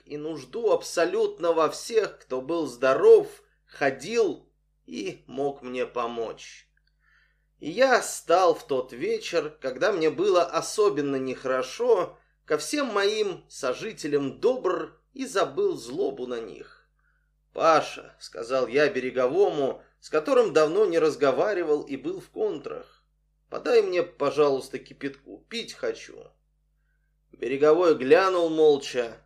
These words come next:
налил в кружку кипятку и подал мне. Я выпил с наслаждением, мелкими глотками, и трясти стало меньше. Затем Береговой с Петровым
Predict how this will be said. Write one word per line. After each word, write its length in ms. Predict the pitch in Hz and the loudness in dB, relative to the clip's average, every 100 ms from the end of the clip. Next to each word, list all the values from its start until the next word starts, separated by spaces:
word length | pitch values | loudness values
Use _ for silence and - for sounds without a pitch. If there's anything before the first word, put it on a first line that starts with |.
| _ | _
налил 420 | 113 123 170 165 | -8 -6 -4 -4
в 100 | - | -6
кружку 420 | - 151 143 - | -10 -8 -10 -14
кипятку 880 | 120 123 123 - - 208 190 - _ _ | -18 -12 -12 -12 -4 -2 0 -2 _ _
и 160 | - 110 | -12 -10
подал 520 | - 131 - 135 135 | -4 -2 2 2 2
мне. 360 | 127 117 98 - _ _ _ _ _ _ _ _ | -2 -10 -12 -16 _ _ _ _ _ _ _ _
Я 260 | 139 214 180 | 0 4 4
выпил 440 | 165 196 160 151 | 2 -6 0 0
с 140 | 143 131 | 0 -6
наслаждением, 1120 | 131 - 131 120 - 139 165 143 120 110 110 | -8 -4 -2 -2 -2 -2 0 -2 -6 -10 -10
мелкими 480 | 127 139 135 117 113 | -6 -6 -6 -10 -8
глотками, 920 | 120 117 - 170 175 160 123 85 - _ _ | -6 -6 -6 -4 -2 -2 -4 -10 -20 _ _
и 180 | - 127 | -16 -14
трясти 560 | - 147 139 - - 175 | -10 -8 -10 -12 -14 -14
стало 440 | - - 131 131 | -8 -2 -2 -2
меньше. 720 | 123 120 113 101 92 - - _ _ _ _ _ _ _ | -4 -6 -10 -10 -14 -20 -20 _ _ _ _ _ _ _
Затем 540 | - 117 - 202 196 | -12 -8 2 2 4
Береговой 580 | 143 131 127 120 123 156 | -2 -2 0 0 0 -2
с 80 | - | -4
Петровым 840 | - 117 135 190 170 165 131 - | -10 -6 -2 0 2 0 -2 -10